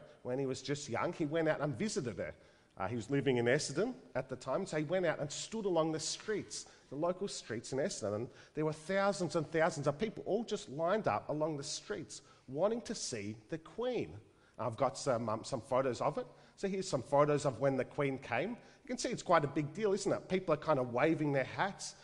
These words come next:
People are saluting. There's cars, there's horses. There's all sorts of things. There's so many people gathered to see the Queen. This is a big deal.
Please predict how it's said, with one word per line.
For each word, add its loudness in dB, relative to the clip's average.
People -2
are 0
saluting. -2
There's -4
cars, 0
there's -4
horses. -4
There's -4
all -2
sorts -4
of -8
things. -6
There's -6
so -2
many -2
people -4
gathered -2
to -12
see -4
the -6
Queen. -2
This -2
is -6
a 4
big -6
deal. -2